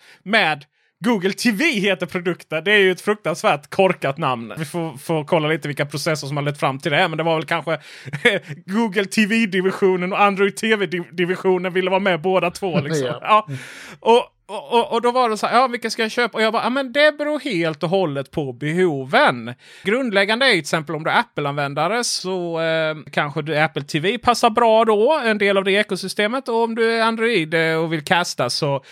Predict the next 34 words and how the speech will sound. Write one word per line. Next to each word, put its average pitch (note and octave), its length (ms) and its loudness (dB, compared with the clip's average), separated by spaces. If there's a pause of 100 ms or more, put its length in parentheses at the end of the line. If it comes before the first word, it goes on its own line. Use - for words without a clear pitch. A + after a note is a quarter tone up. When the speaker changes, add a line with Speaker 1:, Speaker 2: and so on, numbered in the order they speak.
(240)
Speaker 1:
så C#3+ 140 -6
kanske C#3+ 360 0
då C3+ 320 -2
till A#2 220 -6
exempel, A2+ 600 -4 (400)
eh, B2 200 -4
Chromecasten C#3+ 640 0
funkar D#3+ 220 2
bättre. - 440 0
Det C4 80 6
beror G3+ 160 -4
på G#3 160 2
lite E3+ 220 -2
vilka C3+ 220 -6
behov A3 360 0
du B3 60 0
har, A#3+ 240 4
men A3+ 160 -4
om G#3+ 60 -4
man G#3 100 0
ska G#3 140 -4
ha G#3 120 4
någon F3 120 -6
form E3 340 -6
av C#3+ 60 -2
generella, D3 800 2 (380)
eh, C#3+ 220 2
jämförelse C#3 880 0
så D#3+ 120 -4
kan G3 180 -2
vi G#3 80 -2
konstatera G#3+ 540 0
att D#3 120 -4
Google D#3+ 240 -2